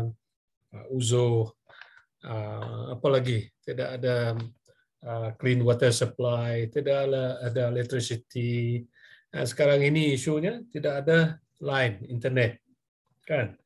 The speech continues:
<laughs> Ini those are things, ya. Jadi nampak um, inequalities, yeah, in, uh, getting good education, yeah. Walaupun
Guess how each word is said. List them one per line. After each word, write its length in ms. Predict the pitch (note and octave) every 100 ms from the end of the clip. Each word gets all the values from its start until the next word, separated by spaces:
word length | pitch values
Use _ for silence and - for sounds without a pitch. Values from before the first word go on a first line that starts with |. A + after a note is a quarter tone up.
| _ _ _ _
<laughs> 80 | B2+
Ini 220 | A#2 G3
those 320 | E3 G#3+ G3+
are 160 | E3+ E3
things, 240 | D3 A2
ya. 160 | C#3 F3+ - - -
Jadi 400 | C#3+ G#3+ A3+ G3
nampak 640 | D3 D#3+ E3 E3 G#3 - _ _ _ _ _ -
um, 480 | D3 D3 C#3+ C#3+ D3 -
inequalities, 1000 | F3 D#3 D#3+ D3 B2+ B2+ A2 - - -
yeah, 300 | C3+ G3 - _ _ _ _ _
in, 540 | E3 E3 D#3+ D#3 D#3+
uh, 540 | D3 C3 B2+ B2 A#2+ A2+ A2+ _ _ _ _ _ _ - -
getting 520 | C#3 D#3 D3+ E3 C3+
good 200 | C#3 B2+
education, 560 | A#2+ A#2 A#2 A2+ A#2+ - -
yeah. 240 | B2 F#3 G3
Walaupun 640 | B2 B2 B2+ B2 A3+